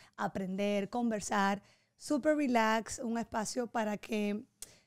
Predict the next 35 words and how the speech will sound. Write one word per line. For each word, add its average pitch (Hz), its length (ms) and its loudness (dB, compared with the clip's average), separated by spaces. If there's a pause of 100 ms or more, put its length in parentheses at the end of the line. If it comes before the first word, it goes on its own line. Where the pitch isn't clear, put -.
(180)
la 285 180 0
gente 320 220 2
pueda 330 340 2 (120)
conocer 220 760 -2 (440)
quién 294 300 0
es - 280 -8 (120)
Tomás 190 400 -2
Hoffman. - 380 -8 (280)
No 302 60 -4
solamente 311 460 4
la 233 160 2
parte 214 260 -2
de 233 160 2
real 196 200 -2
estate, 202 320 -2
porque 214 340 -2 (160)
si - 180 -2
los 220 180 4
números, 240 600 6 (260)
estás 208 280 -6
en 240 120 -2
el 233 100 -2
por-, - 220 -6
en 196 140 -2
el 185 120 -6
uno 240 200 -8
por - 120 -4
ciento 214 460 0 (320)
a 202 140 0
nivel 196 340 0
nacional, 190 580 2
eso 208 220 0
es 226 60 4
un 220 80 4
número 220 360 2